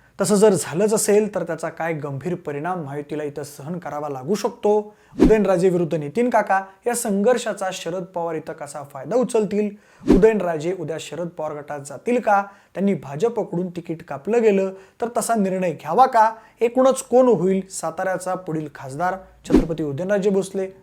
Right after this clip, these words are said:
नितीन काका पाटील की मग श्रीनिवास पाटील? तुमची मतं आम्हाला कमेंट करून नक्की सांगा. जर हा व्हिडिओ आवडला असेल तर लाईक आणि शेअर करा. सोबतच आपल्या विशेष भरे YouTube चॅनलला देखील सबस्क्राईब करा.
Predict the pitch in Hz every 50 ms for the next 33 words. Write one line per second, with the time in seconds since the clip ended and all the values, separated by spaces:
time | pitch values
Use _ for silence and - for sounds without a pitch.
0 | _ _ - 233 208 277 269 262 254 226 233 226 226 214 185 175 190 185 175 -
1 | - _ - 240 254 254 - - 262 254 247 269 269 247 208 - 214 196 180 190
2 | 185 180 175 - _ _ _ _ - 240 240 208 269 254 240 226 226 214 202 202
3 | 202 202 196 170 175 180 175 170 180 165 156 147 147 143 - 208 180 - 180 175
4 | 165 170 180 175 - - - _ _ - 165 165 165 160 156 151 156 151 147 151
5 | 165 185 190 185 - 202 202 202 180 185 156 156 156 151 151 143 139 - - 180
6 | 214 208 220 214 214 220 226 - - - _ _ - - 233 220 247 247 214 226
7 | 214 - - 170 170 185 180 165 151 147 - 220 233 220 196 185 175 175 180 180
8 | 170 190 180 190 254 202 - - 180 165 165 160 165 175 165 175 185 175 - 160
9 | 139 - - - 143 139 143 - 135